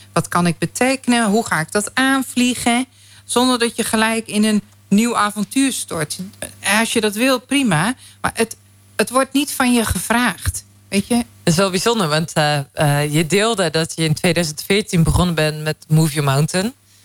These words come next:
Speaker 2: Maar dat het daarvoor al een organisatie was waarbij je dus teams meenam naar Zwitserland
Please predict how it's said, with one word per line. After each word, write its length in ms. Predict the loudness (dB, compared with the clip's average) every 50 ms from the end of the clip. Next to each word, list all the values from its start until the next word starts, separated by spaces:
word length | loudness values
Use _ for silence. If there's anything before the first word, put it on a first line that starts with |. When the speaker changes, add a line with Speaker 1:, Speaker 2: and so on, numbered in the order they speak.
| _ _ _ _
Speaker 2:
Maar 140 | 2 2 2
dat 160 | 2 0 0
het 200 | 0 -2 -4 0
daarvoor 680 | 0 0 2 2 0 -2 0 0 2 2 2 0 0 0
al 340 | 0 0 2 2 2 0 -2
een 100 | -2 0
organisatie 760 | 0 0 0 2 2 2 2 2 0 0 0 -2 -4 -6 -2
was 220 | 0 0 0 0
waarbij 320 | -2 -2 0 2 2 2 0
je 80 | 0
dus 220 | 0 -2 -2 -2 -2
teams 360 | -2 0 2 2 2 0 0 0
meenam 500 | 0 2 2 2 2 0 0 0 -2 -4
naar 160 | -2 0 0 0
Zwitserland 640 | 0 -2 -4 -4 -2 -2 0 0 0 0 -4 -6